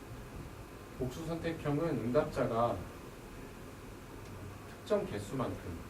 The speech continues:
조사자가 지정한 특정 개수만큼 응답하거나 해당되는 보기를 모두 선택할 수 있는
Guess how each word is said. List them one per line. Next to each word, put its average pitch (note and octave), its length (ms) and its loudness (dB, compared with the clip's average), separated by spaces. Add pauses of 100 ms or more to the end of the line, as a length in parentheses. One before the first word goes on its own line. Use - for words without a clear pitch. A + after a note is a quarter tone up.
(120)
조사자가 A#2 400 0
지정한 G2+ 340 -2
특정 D3 360 0
개수만큼 G#2+ 600 0 (200)
응답하거나 A2 640 0 (320)
해당되는 C3+ 400 2
보기를 G2+ 320 -4 (100)
모두 G2+ 180 -2
선택할 C3+ 420 -2
수 G#2 180 -4
있는 G#2 280 0